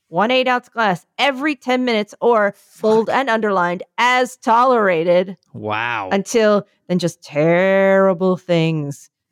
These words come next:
Speaker 2: Go to
Speaker 1: follow.
Speaker 2: patreon dot com slash says who.
Speaker 1: Which ends with, "This may take up to six to eight hours."
Speaker 2: Our theme music is performed by Ted Leo.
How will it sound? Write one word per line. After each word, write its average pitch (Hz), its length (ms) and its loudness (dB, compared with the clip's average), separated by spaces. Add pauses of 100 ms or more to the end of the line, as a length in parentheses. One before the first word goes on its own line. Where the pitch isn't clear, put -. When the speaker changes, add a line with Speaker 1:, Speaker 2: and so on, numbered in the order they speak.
(120)
Speaker 2:
Go 123 120 -8
to 196 40 0
Speaker 1:
follow. 156 300 2
Speaker 2:
patreon 147 580 -4
dot 165 300 -2
com 120 400 -2
slash 117 380 -4
says 139 640 -2 (240)
who. 113 440 -2 (300)
Speaker 1:
Which 175 220 -2
ends 196 240 0
with, 175 260 -2
"This 220 240 0
may 185 160 2
take 220 300 -4
up 233 140 -4
to 156 100 -10
six - 260 -8
to - 200 -6
eight 208 120 2
hours." 135 680 -4 (440)
Speaker 2:
Our 113 260 -2 (180)
theme 208 240 0
music 120 400 0
is 113 140 0
performed 113 460 -4
by 101 100 -4
Ted 110 300 -6
Leo. 135 520 2